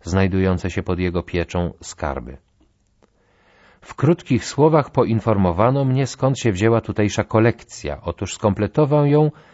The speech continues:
doktor U V Swaminatha Iyer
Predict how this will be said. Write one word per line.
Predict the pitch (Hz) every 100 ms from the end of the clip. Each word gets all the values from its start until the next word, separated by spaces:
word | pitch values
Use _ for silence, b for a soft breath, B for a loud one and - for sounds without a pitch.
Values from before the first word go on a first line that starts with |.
| b -
doktor | 87 123 - - 123 123 - b b b b _ -
U | 139 151 151 147
V | - - 117 120 127 127 b b b b b _ _ _ _ _
Swaminatha | - - 135 120 98 131 - - - 127 127 123 _ _ _ _
Iyer | 143 120 92 78 69 67